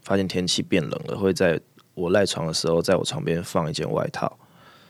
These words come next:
或是我会记得那种，比如说过马路的时候，我怕他在人群中跟我走散，所以我拉了他的手，这种时候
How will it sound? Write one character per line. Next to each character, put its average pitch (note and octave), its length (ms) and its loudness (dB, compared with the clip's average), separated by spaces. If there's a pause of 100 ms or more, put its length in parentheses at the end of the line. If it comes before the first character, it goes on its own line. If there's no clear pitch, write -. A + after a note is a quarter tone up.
(340)
或 A2+ 180 4
是 G2 560 4 (440)
我 F#2+ 140 2
会 G#2+ 140 6
记 A#2+ 220 2
得 E2 180 2
那 F2+ 140 2
种， D#2+ 360 0 (280)
比 D#2+ 100 -4
如 E2 80 0
说 F2 420 4 (540)
过 A2 140 4
马 D#2+ 160 2
路 F#2+ 120 2
的 F2 60 2
时 E2+ 180 0
候， F2 220 4
我 D#2+ 260 2 (280)
怕 F2+ 240 0
他 F2+ 360 0 (120)
在 G2+ 180 4
人 E2+ 260 0
群 F2 160 -2
中 F2 160 0
跟 F2 80 2
我 E2 80 2
走 - 160 -2
散， F2 200 0
所 E2+ 120 2
以 - 40 4
我 D2 40 2
拉 E2+ 120 2
了 E2+ 100 0
他 - 140 -2
的 D2 80 -2
手， - 260 -2 (1000)
这 C3 120 6
种 F2 300 4
时 - 220 0
候 F#2 340 2